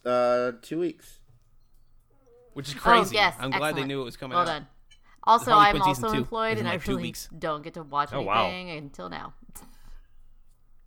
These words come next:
Speaker 2: Yeah, that's, that's been part of it, is that I haven't found a lot of time to, as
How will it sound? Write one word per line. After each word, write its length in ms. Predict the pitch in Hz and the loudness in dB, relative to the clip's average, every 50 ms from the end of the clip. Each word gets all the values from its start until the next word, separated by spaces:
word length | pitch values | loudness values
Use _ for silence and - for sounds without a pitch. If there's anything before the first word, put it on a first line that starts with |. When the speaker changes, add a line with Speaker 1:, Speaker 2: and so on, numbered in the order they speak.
| _ _ _ _ _ _ _ _ _ - - - - - _ _ - - - _ _ _ _ _ _ _ _ _ _ - - _ _ _ _ _ _ _ _ _ _ _ _ _ _ _ _ _ - - - - - - | _ _ _ _ _ _ _ _ _ -20 -20 -20 -20 -20 _ _ -20 -20 -20 _ _ _ _ _ _ _ _ _ _ -20 -20 _ _ _ _ _ _ _ _ _ _ _ _ _ _ _ _ _ -20 -20 -20 -20 -16 -8
Speaker 2:
Yeah, 280 | 196 214 226 226 220 | -4 -2 -2 0 0
that's, 240 | 220 214 214 208 - | 0 -2 -2 -4 -6
that's 160 | 208 196 190 | -8 -8 -6
been 140 | 196 180 143 | -6 -8 -6
part 180 | - 131 120 117 | -4 -4 -4 -4
of 80 | 110 | -4
it, 100 | 113 113 | -6 -6
is 120 | 117 117 110 | -6 -6 -4
that 120 | 117 117 120 | -4 -2 0
I 80 | 127 | 0
haven't 160 | 131 135 123 | 0 0 -2
found 200 | - 127 117 113 | -4 -6 -6 -4
a 40 | 110 | -4
lot 120 | 110 110 104 | -6 -8 -8
of 80 | 98 | -10
time 220 | - 117 101 98 101 | -12 -12 -12 -12 -12
to, 120 | - - | -14 -12
as 40 | 90 | -10